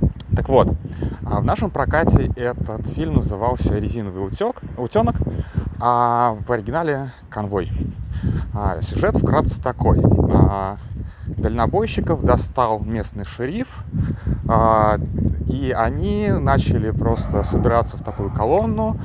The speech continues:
и колонной протеста идти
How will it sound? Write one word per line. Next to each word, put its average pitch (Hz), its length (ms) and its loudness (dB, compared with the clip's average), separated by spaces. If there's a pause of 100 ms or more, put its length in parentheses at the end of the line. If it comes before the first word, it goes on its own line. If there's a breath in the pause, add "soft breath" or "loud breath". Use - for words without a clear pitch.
(460 loud breath)
и 135 540 4
колонной 127 460 4
протеста 180 960 0
идти 170 720 2